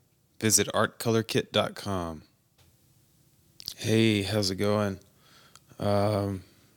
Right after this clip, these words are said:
I have a job interview today. Yay! At, uh, it's at two o'clock, so I'm gonna leave the studio around twelve after I eat a little bit. And then I'm gonna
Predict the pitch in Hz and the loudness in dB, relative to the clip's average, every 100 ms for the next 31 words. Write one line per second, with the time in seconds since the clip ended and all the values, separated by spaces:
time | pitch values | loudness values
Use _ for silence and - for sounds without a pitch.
0 | - - 82 104 107 107 104 104 80 110 | -18 -8 -2 0 0 2 4 4 4 4
1 | 104 95 104 123 120 117 117 95 107 101 | 4 4 6 6 4 2 2 4 2 2
2 | - 87 101 98 95 92 87 - _ _ | 0 2 4 6 4 2 0 -6 _ _
3 | _ _ _ - - 113 117 113 110 110 | _ _ _ -12 0 6 8 8 8 8
4 | 110 107 107 104 90 90 - 104 95 98 | 6 6 4 4 0 -6 0 2 2 2
5 | 92 90 - - - 98 95 104 98 92 | 2 0 -2 -2 0 0 0 2 2 2
6 | - - 101 98 98 98 98 - - - | 2 0 0 0 2 2 0 0 2 2
7 | 95 95 95 95 95 95 92 - 95 95 | 2 0 0 0 -2 -4 -6 -2 2 2
8 | 92 87 - - - - _ - - 95 | 2 -2 -10 -20 -20 -20 _ -4 -4 -2
9 | 95 92 95 92 90 95 90 98 95 - | 0 0 0 -2 0 -2 0 2 2 -2
10 | - - _ - - - - - _ _ | -18 -20 _ -20 -20 -20 -20 -20 _ _
11 | - 92 95 98 98 95 98 95 92 90 | -6 -2 2 2 4 2 2 2 0 0
12 | 87 | -2